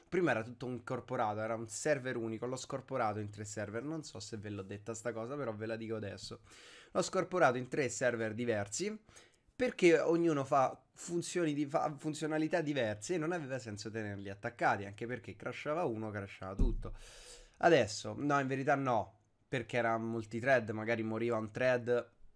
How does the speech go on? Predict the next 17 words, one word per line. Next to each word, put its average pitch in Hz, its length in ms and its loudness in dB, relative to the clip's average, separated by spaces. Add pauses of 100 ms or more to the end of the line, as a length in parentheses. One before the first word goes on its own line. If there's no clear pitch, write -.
(160)
mm. 117 120 -2 (420)
Però 254 340 12
è 196 140 4
meglio, 107 500 0
funziona 143 500 -4
meglio, 104 540 -6 (500)
anche 156 260 4
perché 139 320 0
hai 127 160 4
tre 131 160 -4
console 120 360 -4
diverse, 143 440 2
puoi 117 160 -2
interagire 117 440 -4
in 113 60 -2
maniera 113 240 -2
diversa, 127 480 2